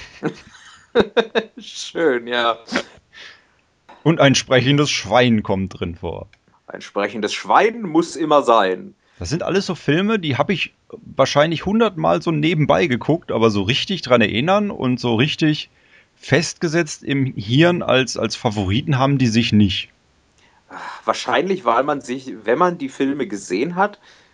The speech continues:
Speaker 1: man sich immer wieder vorgenommen hat, dass man sie bis zum nächsten Jahr wieder vergessen muss, damit man sie sich besser nochmal angucken kann. Ich bin mir grad unsicher, was, was Michael Caine, der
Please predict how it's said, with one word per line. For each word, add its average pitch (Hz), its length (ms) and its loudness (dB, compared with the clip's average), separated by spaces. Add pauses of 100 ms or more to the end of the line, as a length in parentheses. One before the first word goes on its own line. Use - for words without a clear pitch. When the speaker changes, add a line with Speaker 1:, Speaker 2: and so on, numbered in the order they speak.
(200)
Speaker 1:
man 135 120 0
sich 131 240 -6
immer 175 320 4
wieder 135 240 4
vorgenommen 175 880 2
hat, 170 500 -2
dass 139 220 0
man 151 140 0
sie 147 180 -4
bis - 240 -6
zum 135 200 0
nächsten 135 360 2
Jahr 139 280 2
wieder 127 200 2
vergessen 120 540 0
muss, 107 460 -2 (240)
damit 165 260 2
man 156 140 0
sie 156 80 -6
sich 147 240 -10
besser 143 260 4
nochmal 135 440 2
angucken 135 520 -4
kann. - 320 -6
Ich - 120 -10
bin 165 140 2
mir 240 120 6
grad 196 320 0
unsicher, 202 600 -2
was, 151 400 0
was 127 300 -2
Michael 123 380 0
Caine, - 400 -2
der 214 360 -2